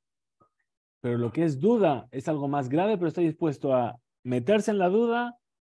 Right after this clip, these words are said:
aunque, aunque la consecuencia sea más grave.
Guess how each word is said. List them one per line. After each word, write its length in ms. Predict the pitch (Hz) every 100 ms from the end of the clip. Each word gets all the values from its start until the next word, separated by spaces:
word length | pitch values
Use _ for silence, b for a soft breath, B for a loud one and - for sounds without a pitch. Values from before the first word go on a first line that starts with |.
| _ _ _
aunque, 420 | 131 127 131 123 123
aunque 180 | 131 127
la 140 | 123
consecuencia 440 | 131 120 131 135
sea 140 | 120 120
más 220 | 104 92
grave. 320 | 87 80 -